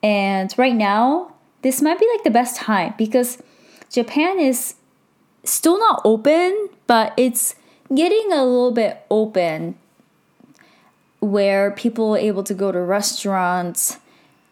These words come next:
without not, without having, like, a time, um, without having a designated time limit,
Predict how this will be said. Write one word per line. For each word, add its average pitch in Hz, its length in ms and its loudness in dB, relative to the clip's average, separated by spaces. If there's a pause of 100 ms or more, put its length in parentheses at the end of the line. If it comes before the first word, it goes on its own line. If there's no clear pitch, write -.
without 196 840 0 (280)
not, - 640 0 (200)
without 220 680 0 (720)
having, 190 760 -2
like, 175 220 -6
a 170 100 -4 (260)
time, 190 480 -6
um, 170 380 -4
without 185 440 -2
having 170 640 -4 (840)
a 175 160 0
designated 185 580 0
time 185 460 -2
limit, 170 640 -4